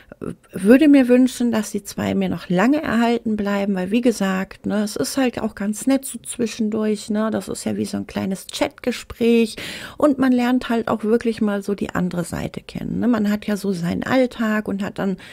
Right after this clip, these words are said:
nicht immer, aber hauptsächlich doch mit sehr vernünftigen Menschen zu tun, die halt, ähm, ja, mit beiden Beinen im Leben stehen, ihren Job haben und dann eben auch Alltagsprobleme haben und so weiter und so fort, ist ja alles relativ eintönig.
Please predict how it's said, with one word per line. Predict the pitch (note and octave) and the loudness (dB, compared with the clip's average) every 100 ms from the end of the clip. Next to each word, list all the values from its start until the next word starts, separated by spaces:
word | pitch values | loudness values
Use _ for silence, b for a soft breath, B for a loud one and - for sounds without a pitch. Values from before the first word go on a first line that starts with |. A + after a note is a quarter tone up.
| B B | B B
nicht | D#3+ - | -8 -4
immer, | G3 F#3+ | -2 -2
aber | G2+ D#3 | -2 -2
hauptsächlich | E3+ F#3+ - F3+ F3 F3 | -4 -6 -4 -6 -4 -6
doch | F3+ F3 | -6 -6
mit | F3 E3+ | -6 -6
sehr | D#3+ | -6
vernünftigen | - F#3+ B3 A#3+ G#3 G#3 | -4 0 2 2 0 0
Menschen | G3 G3 F#3+ F#3 | 0 -2 -4 -8
zu | - G3 | -8 -8
tun, | - - G3 F#3+ - B B B B | -8 -4 -2 -2 -4 B B B B
die | - F3+ | -6 -4
halt, | F3+ F#3 F3 E3+ - - | -2 -2 -2 -4 -10 -6
ähm, | F3+ F3 E3+ E3+ B _ | -4 -2 -4 -6 B _
ja, | - F3+ | -4 -2
mit | F3 | -2
beiden | - F3 F3+ E3+ | -4 -4 -4 -2
Beinen | E3 F3 | -2 -2
im | G3 | 0
Leben | A3 A#3+ A3+ | 2 4 4
stehen, | - A3 G#3+ | 2 0 0
ihren | G#3 F#3+ | 0 -2
Job | F3 G3+ G#3 - | -2 -2 -2 -6
haben | G3+ F#3+ F#3+ G3 F#3+ | -4 -2 -2 0 0
und | - G3+ F#3 | -2 -4 -2
dann | F#3+ | -4
eben | - G3+ G3+ G3+ - | -2 0 0 0 0
auch | - A3+ | 0 -2
Alltagsprobleme | - A3 A3 G3+ - - G3+ G#3 F#3+ E3 | -2 -2 -2 -6 -6 -6 0 0 0 -2
haben | F3+ F#3+ F3+ | -2 -4 -4
und | F3+ | -4
so | - E3+ | -4 -4
weiter | F#3 F#3 F3+ | -4 -2 -4
und | F3 | -6
so | |
fort, | E3+ G3+ | -4 0
ist | G#3 - | 0 -2
ja | - | -2
alles | - G#3+ - | -2 -2 -2
relativ | G3+ G3+ - F#3 | -2 -2 -2 -6
eintönig. | - E3+ G3 - E3+ D3+ - - | -4 -2 -2 -2 -6 -4 -6 -10